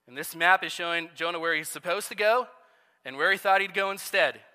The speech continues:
And so what we see here, he wasn't just turning his back on God and saying, "I'm not going." He didn't just,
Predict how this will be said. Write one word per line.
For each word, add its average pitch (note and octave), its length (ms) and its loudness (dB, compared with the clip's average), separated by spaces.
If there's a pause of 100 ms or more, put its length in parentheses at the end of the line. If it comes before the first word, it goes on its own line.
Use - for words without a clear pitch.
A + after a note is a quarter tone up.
(640)
And F3 80 -10
so G#3 80 -4
what B3 100 -2
we A#3+ 60 -6
see B3+ 140 -6
here, A#3 100 -2
he E3 160 -8
wasn't C4 240 -2
just G3+ 220 -8
turning G#3 320 -6
his E3 220 -4
back F#3+ 440 4
on D3+ 180 0
God C3 380 0 (480)
and D#3+ 100 -6
saying, E3+ 180 2
"I'm E3+ 120 4
not F3+ 240 4
going." G3 300 4
He G3 80 2
didn't G#3 160 -2
just, - 340 -6